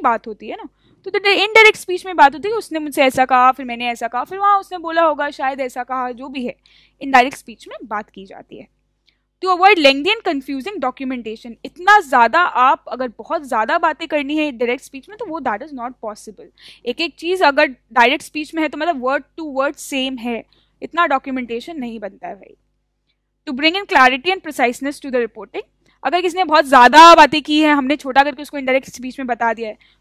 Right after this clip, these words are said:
तो वो भी अच्छी बात है। Most personal office interactions use reported speech to convey messages, conversations with others। अब इसमें ये बोला गया है कि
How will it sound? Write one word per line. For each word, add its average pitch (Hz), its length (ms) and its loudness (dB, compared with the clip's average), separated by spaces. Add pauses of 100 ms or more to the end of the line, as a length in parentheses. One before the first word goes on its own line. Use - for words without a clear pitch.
तो 277 40 -10
वो 294 120 -2
भी 330 100 2
अच्छी 320 240 2
बात 269 260 4
है। 262 100 -4 (920)
Most 330 300 -4
personal 330 420 2
office 311 300 -2
interactions 277 640 0
use 254 220 -8
reported 226 340 -12
speech - 360 -8 (300)
to - 100 -16
convey 247 280 -2
messages, 240 460 -8
conversations 269 800 -8 (300)
with - 260 -10 (140)
others। 190 360 -12 (1700)
अब 403 100 0 (160)
इसमें 302 380 0 (540)
ये 269 140 0
बोला 247 240 2
गया 226 160 0
है 247 160 2 (160)
कि 302 160 -2